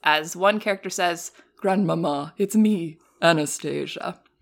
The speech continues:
<laughs> A frequently quoted line in the Sita household growing up. And Ned, I feel like you and I <laughs> just regularly reference this film as, like, almost a cornerstone of our friendship. Would you agree that this is something we do?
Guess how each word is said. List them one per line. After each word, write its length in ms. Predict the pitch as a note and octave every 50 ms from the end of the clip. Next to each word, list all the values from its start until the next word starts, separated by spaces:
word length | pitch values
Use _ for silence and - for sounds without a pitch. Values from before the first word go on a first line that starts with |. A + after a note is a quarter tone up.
| - -
<laughs> 1080 | - - - A#4+ - - A#4+ - - - - - - - - - - - - _ - -
A 680 | - C#4+ D4+ D#4 - - - - D#4+ C#4+ - C#4+ B3
frequently 720 | G#3 - - - G3+ F#3+ - - D4 B3 - A#3 A#3 A#3+ A3
quoted 440 | - - G#3 E3+ F3+ F3 F#3 F3+ F3
line 440 | D#3+ D3 A#2+ A#2 B2+ A2+ - - _ -
in 120 | E3 D#3
the 100 | D#3 D3+
Sita 280 | - - D#3+ C#3+ C3+ C3+
household 380 | D#3 - - - - - - -
growing 280 | - C#3 B2+ C#3+ -
up. 240 | A#2+ - - - _ - - - - - - - -
And 320 | - G3+ G3 G3 G3+ - -
Ned, 220 | G#3 G#3+ A3 A3+
I 100 | A3 G#3
feel 260 | G#3+ - - C4+ D4+
like 520 | - G3 D#3 D3 C3 - - - - _ _ _ _ _ - _ _ _ _ _ _ _ _ -
you 180 | - F#3 F3+ F#3+
and 100 | F#3 F#3+
I 160 | B3 C4 C4
<laughs> 100 | - C#4
just 420 | G3 - D4+ C4 - - - _ - _ - - - - _ -
regularly 1120 | G#3 F3 D#3 E3 E3 E3+ E3+ F#3 F#3+ F#3 F3+ E3+ E3+ F3 E3+ E3+ E3+ D#3+ D#3+ - - _ -
reference 460 | D#3+ D3+ - D3+ - D#3 D#3 E3 -
this 160 | D#3 D#3 -
film 260 | - C#3+ A#2+ C#3+ D3+
as, 80 | D3 C#3+
like, 280 | - C3+ - - - _ -
almost 320 | F#3+ F#3+ G#3+ B3 D4 - -
a 40 | D#4+
cornerstone 640 | - - - C4 C4 C#3 D#3 F3+ - E3+ D#3 E3
of 80 | E3 E3
our 140 | D#3 C#3+ D3+
friendship. 540 | - - - - E3 - G3 F3 F3+ - -
Would 120 | A#3 G#3
you 120 | A#3 B3+
agree 340 | C#4 A#3+ G#3+ G#3 F#3+ F#3 G3
that 160 | G3 G3 F#3
this 180 | - F#3 F3+ -
is 80 | G3+ F#3+
something 340 | G#3 F#3+ F#3+ F#3 F3+ F#3
we 100 | F3+ F3
do? 340 | E3+ F3+ F3 F3+ F3+ G3 G3